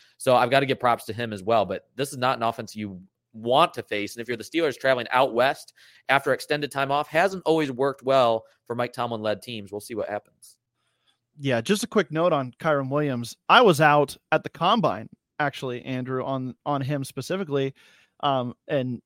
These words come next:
Speaker 2: somebody can maybe look this up and tell me if I'm right on this, but it stuck out to me that I think he ran the forty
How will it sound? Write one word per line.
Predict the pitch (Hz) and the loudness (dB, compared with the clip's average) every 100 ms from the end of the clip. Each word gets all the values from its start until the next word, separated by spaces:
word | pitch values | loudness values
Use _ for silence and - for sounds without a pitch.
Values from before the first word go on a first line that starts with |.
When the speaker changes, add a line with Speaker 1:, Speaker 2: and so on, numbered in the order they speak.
| _ | _
Speaker 2:
somebody | - 220 220 | 2 6 6
can | 190 170 | 4 2
maybe | 170 156 | 2 2
look | 165 - | 0 -2
this | 151 170 | -4 0
up | 180 147 | 0 -2
and | 139 | -4
tell | 160 | -4
me | 151 | -4
if | 139 147 | -4 -2
I'm | 135 131 - | -4 -6 -6
right | 147 165 | 2 4
on | 147 | 4
this, | 135 120 | -2 0
but | 160 | 0
it | 202 | 2
stuck | 240 175 | 2 6
out | 175 180 | 6 6
to | 151 | 0
me | 127 123 _ _ _ - | -6 -10 _ _ _ -2
that | 156 | 2
I | 151 | 2
think | 147 214 - | 2 -4 -2
he | 254 | 0
ran | 156 165 180 208 214 - _ | 2 2 4 2 -2 -8 _
the | 139 - | -6 -6
forty | - 147 165 196 190 - | -4 0 2 2 -2 -6